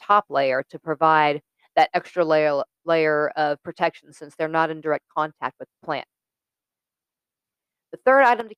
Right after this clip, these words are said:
keep on hand would be watering cans or hoses for your spigot. Um,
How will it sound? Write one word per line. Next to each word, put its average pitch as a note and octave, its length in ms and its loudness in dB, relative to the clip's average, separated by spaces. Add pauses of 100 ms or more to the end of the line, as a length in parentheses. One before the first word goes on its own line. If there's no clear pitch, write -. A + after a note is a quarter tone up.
keep G#3+ 160 -20
on F#3+ 180 -8
hand E3+ 260 -18
would D#3+ 120 -20
be D#3 140 -10
watering D3+ 640 -2
cans G3+ 520 -12
or D3 420 -2
hoses D3 400 -8
for D#3 160 -4
your E3+ 140 -2
spigot. C#3+ 340 -4 (760)
Um, D#3+ 320 2